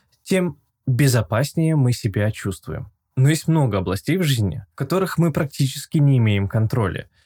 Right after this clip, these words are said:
И это может привести к значительному чувству стресса и беспокойства, когда наши эмоции плохо управляются. Примеры здесь бесконечны, но я назову несколько, чтобы выделить.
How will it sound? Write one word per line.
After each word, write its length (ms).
И 140
это 220
может 520
привести 760
к 340
значительному 1000
чувству 400
стресса 460
и 40
беспокойства, 800
когда 300
наши 320
эмоции 520
плохо 360
управляются. 840
Примеры 520
здесь 360
бесконечны, 840
но 160
я 260
назову 500
несколько, 720
чтобы 360
выделить. 600